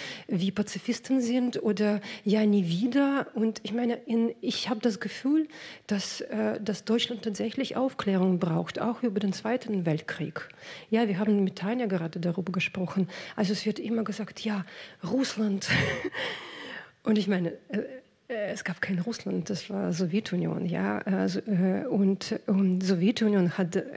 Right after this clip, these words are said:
hat Deutschland, äh, von Faschismus befreit. Und das ist auch eine ganz schwierige ideologische Komplexität, also dieses Thema, ja. Aber wenn man ständig, ja, und dann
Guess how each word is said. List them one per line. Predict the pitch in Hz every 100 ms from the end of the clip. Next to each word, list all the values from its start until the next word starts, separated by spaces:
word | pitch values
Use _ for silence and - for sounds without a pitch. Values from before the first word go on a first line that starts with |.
| 180
hat | 190 180 - - - - -
Deutschland, | 208 214 - 190 175 170 208
äh, | 196
von | 180 208
Faschismus | 190 185 220 196 180 170
befreit. | 160 - 185 165
Und | - 185
das | -
ist | 196 -
auch | 214 196 -
eine | - 196 190 175
ganz | - 190 190 - 180
schwierige | - 185 185 170 170
ideologische | - 170 175 175 175 -
Komplexität, | 180 180 185 - - - 202 160
also | 180 170
dieses | 180 175 180 -
Thema, | - 180 156
ja. | 156 - 196 - - -
Aber | 185
wenn | 185 214
man | 208
ständig, | 196 - 226 220 202 - - - - - -
ja, | 233
und | 269 214 208
dann | 247